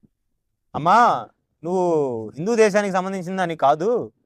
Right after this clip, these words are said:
నువ్వు హిందూ స్త్రీవి కాదు, ఇది నీ సాంప్రదాయం కాదు కదా, మేము మతం మారమమ్మా, మీ మతంలోని మీరు కంటిన్యూ" అని చెప్పొచ్చు కదా,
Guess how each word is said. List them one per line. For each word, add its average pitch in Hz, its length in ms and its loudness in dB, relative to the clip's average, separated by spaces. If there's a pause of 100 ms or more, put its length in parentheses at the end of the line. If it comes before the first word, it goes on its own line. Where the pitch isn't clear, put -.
(300)
నువ్వు 160 80 -6
హిందూ 185 260 -2
స్త్రీవి 208 280 2
కాదు, 165 260 4
ఇది 170 120 -2
నీ 160 100 -4
సాంప్రదాయం 190 540 0
కాదు 165 200 -4
కదా, 156 400 0 (540)
మేము 160 160 -4
మతం 208 300 2
మారమమ్మా, 190 800 2 (520)
మీ 143 140 -6
మతంలోని 196 460 0
మీరు 202 140 0
కంటిన్యూ" 185 340 -2
అని 190 180 -2
చెప్పొచ్చు 180 340 -2
కదా, 143 320 4